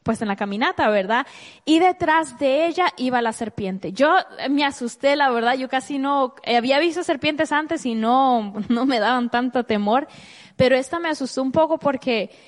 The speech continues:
aunque era pequeña, se paró así, se paró así. Iba con una velocidad tan grande detrás de la pobre rana que yo dije, "Ay, se la comió". Y digo yo, "Señor", y eso me vino a mí a la cabeza, digo, "Señor, ¿cuántas veces el enemigo no está así con nosotros?"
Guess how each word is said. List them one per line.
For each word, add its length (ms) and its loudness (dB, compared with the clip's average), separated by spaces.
aunque 460 2
era 140 2
pequeña, 480 -4
se 180 -8
paró 340 -2
así, 400 -10
se 200 -12
paró 180 -4
así. 380 -8
Iba 340 0
con 200 -2
una 200 -2
velocidad 520 0
tan 240 -2
grande 360 -2
detrás 320 -2
de 80 -4
la 100 -2
pobre 300 -2
rana 320 -2
que 120 -10
yo 120 -4
dije, 260 -6
"Ay, 220 -4
se 120 -12
la 140 -6
comió". 480 -10
Y 80 6
digo 240 6
yo, 340 2
"Señor", 520 2
y 120 2
eso 160 0
me 80 4
vino 180 4
a 40 4
mí 100 4
a 20 2
la 120 0
cabeza, 280 0
digo, 180 0
"Señor, 680 2
¿cuántas 420 -2
veces 360 0
el 100 2
enemigo 440 4
no 140 4
está 220 0
así 240 0
con 200 0
nosotros?" 640 -6